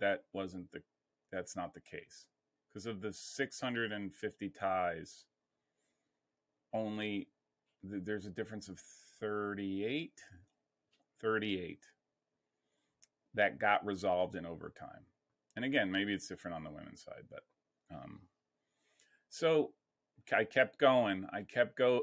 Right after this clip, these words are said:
going for, not for my sake, but for your sake. Um, in twenty twenty-one, post-covid, unfortunately, we lost seven teams. I don't know which ones, but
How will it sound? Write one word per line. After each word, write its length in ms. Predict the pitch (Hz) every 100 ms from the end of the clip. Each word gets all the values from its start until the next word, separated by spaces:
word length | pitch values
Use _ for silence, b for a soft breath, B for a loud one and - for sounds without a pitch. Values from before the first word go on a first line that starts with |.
| -
going 460 | 113 110 101 92 95 _ _ _ _ -
for, 340 | - 113 - _ _ _ _ 98 - _ _ _ _
not 300 | 123 135 156
for 160 | - 175
my 300 | 156 151 151
sake, 420 | - 113 95 -
but 180 | 90 78
for 80 | 95
your 300 | 104 143 143
sake. 400 | - 76 73 - - _ _ _ _ - _ _ _ _ _ _ _ b b _
Um, 460 | 110 120 117 113 107 b b b b
in 160 | 139 139
twenty 320 | - 170 170
twenty-one, 680 | 139 165 165 160 175 131 110
post-covid, 1300 | - 147 151 147 - - - - 139 120 92 95 - - _ _
unfortunately, 640 | 107 - 147 160 160 147 135
we 80 |
lost 340 | 120 117 113 -
seven 300 | 120 117 107
teams. 580 | 135 120 - - - - _ _ _
I 60 | 101
don't 180 | 104 95
know 100 | 95
which 260 | 95 92
ones, 360 | 95 90 90 -
but 200 | - -